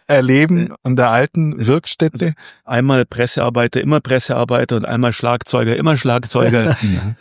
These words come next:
Speaker 2: Ähm, wir spielen aus Spaß an der Freude,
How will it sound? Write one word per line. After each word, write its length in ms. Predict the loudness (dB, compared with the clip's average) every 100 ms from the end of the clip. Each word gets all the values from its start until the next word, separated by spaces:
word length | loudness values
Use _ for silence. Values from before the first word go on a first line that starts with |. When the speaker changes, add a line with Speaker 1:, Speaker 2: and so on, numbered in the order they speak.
| -2
Speaker 2:
Ähm, 580 | 0 2 2 0 -4 -2
wir 100 | -2
spielen 340 | 0 0 2
aus 120 | -2
Spaß 300 | -2 -2 -2
an 120 | 0 -2
der 100 | -2
Freude, 460 | -2 0 0 -4